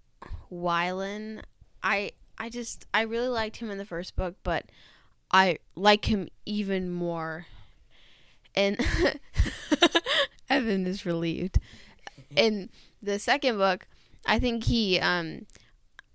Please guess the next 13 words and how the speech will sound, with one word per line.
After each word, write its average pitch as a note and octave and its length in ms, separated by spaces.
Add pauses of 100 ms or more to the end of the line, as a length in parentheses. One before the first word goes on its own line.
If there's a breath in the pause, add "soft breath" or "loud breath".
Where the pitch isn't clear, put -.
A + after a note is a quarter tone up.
(180)
Inej G#3+ 400
is G3 180
my F3+ 160
favorite E3 400
character, F3+ 640
but, D#3 320
like, - 420
he's, - 540 (100)
he's - 460
a D#3+ 400 (160)
close F3+ 320
second. E3 420 (760 loud breath)
Um, E3 400